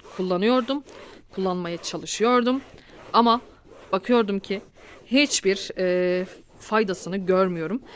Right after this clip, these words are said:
E, ben de parlatıcıdır, işte çamaşır suyudur,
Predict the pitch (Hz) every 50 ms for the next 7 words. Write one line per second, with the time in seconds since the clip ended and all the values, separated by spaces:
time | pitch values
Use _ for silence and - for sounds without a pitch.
0 | - - - - - 190 190 185 190 190 311 359 320 226 202 190 202 208 - -
1 | - 254 262 262 247 233 - - 214 180 - 185 165 - 247 156 180 - 202 -
2 | - - - 190 196 208 - - - - 165 165 170 - - 202 226 - - -
3 | 180 160 151 - 156 143 - -